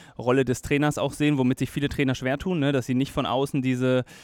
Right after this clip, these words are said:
der Playstation, äh, Trainer, sagt man ja manchmal, ne? Der den Controller in der Hand hat und die Spieler steuern will, sondern dass wir die Rahmenbedingungen schaffen, damit die Spieler selber ihre Lösung finden. Das geht dann schon bei dir los,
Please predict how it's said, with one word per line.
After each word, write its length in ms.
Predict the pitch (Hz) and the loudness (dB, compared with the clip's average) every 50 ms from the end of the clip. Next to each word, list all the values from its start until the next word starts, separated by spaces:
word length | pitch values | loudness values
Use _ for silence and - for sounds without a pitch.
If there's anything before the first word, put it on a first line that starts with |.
| - - - - - - | -20 -20 -20 -20 -4 -2
der 80 | 123 117 | -2 0
Playstation, 720 | - 139 147 139 - 147 - - 147 143 143 143 139 - | 2 2 2 2 2 -2 0 2 2 2 4 2 0 0
äh, 180 | - 135 139 131 | 0 -2 -2 -2
Trainer, 320 | - - 151 143 143 135 | -2 -2 0 0 2 0
sagt 160 | 135 139 - | 0 -2 -2
man 100 | 151 139 | -2 -2
ja 100 | 135 131 | 0 0
manchmal, 360 | 131 135 143 - 151 147 143 | -2 -4 -4 -2 -2 -2 0
ne? 220 | 135 131 139 147 135 | 0 0 0 0 0
Der 160 | 127 123 123 | 0 0 0
den 160 | 127 123 127 | 0 -2 0
Controller 320 | - 135 - - 147 143 147 | -2 -2 -2 0 2 2 2
in 80 | 139 | 2
der 80 | 135 127 | 2 0
Hand 140 | 139 139 143 | 0 0 0
hat 120 | 139 131 | 0 0
und 80 | 131 127 | -2 -4
die 80 | 127 | -4
Spieler 240 | - - 143 139 143 | -4 -2 -2 -2 -2
steuern 400 | 135 - 139 139 143 143 139 135 | -2 -2 -2 0 2 0 0 0
will, 180 | 143 151 156 147 | 2 0 0 0
sondern 360 | 131 123 123 127 127 127 123 | 0 -2 -2 0 0 0 0
dass 180 | 123 - - | -2 -4 -4
wir 300 | - 131 131 127 123 120 - - - - - - | -2 0 0 2 0 0 -4 -8 -18 -20 -10 -6
die 80 | 123 | -4
Rahmenbedingungen 640 | 110 117 127 135 147 143 131 135 139 139 139 135 127 | -2 0 0 2 2 2 2 2 2 2 2 0 0
schaffen, 340 | - 143 131 - 147 139 | -2 -4 -4 -2 -2 0
damit 240 | 131 123 117 120 - | 0 0 0 -2 -4
die 60 | 123 | -6
Spieler 400 | - - - 139 131 135 127 127 120 - - - - - _ | -8 -6 -4 -2 0 2 2 0 -2 -6 -12 -20 -20 -16 _
selber 380 | 120 110 123 135 143 156 160 147 | -6 0 2 4 4 4 4 4
ihre 200 | 139 143 135 135 | 2 2 2 2
Lösung 440 | 131 135 143 151 151 165 165 165 - | 4 4 2 2 2 2 0 0 0
finden. 540 | - 175 170 170 - - 180 190 202 226 - - - - _ _ _ _ - | 0 0 0 0 0 -2 -2 0 0 -2 -4 -8 -16 -20 _ _ _ _ -2
Das 220 | 139 139 - - | 0 0 0 0
geht 140 | - 160 180 | 0 2 2
dann 120 | 165 156 | 2 2
schon 160 | - - 160 151 | 2 2 2 2
bei 80 | 143 | 2
dir 160 | 135 143 156 | 2 2 2
los, 420 | 156 151 151 160 180 202 - - | 2 2 2 2 2 2 0 -4